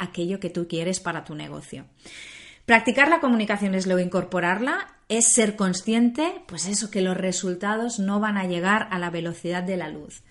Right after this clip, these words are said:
Piensa que una carrera meteórica, ¿no? de, de, de un proyecto que consiga de la noche a la mañana, pf,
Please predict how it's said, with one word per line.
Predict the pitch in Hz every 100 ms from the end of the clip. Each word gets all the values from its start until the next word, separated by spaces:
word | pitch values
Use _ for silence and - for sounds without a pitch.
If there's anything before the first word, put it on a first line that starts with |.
| - - _ _
Piensa | 240 254 254 285
que | 202 175 156 - _ _ _ _ _ - _
una | 202 208
carrera | 208 185 170 165
meteórica, | 160 160 151 170 185 202 226 -
¿no? | 180 180 247 -
de, | 175 170 160 156
de, | 160 143 -
de | -
un | 147 165
proyecto | 190 160 160 170 - 220 214
que | 175 160 -
consiga | 160 151 - 180 170
de | 165
la | 165
noche | 170 175 190
a |
la | 180
mañana, | 165 165 165 160 143
pf, | - -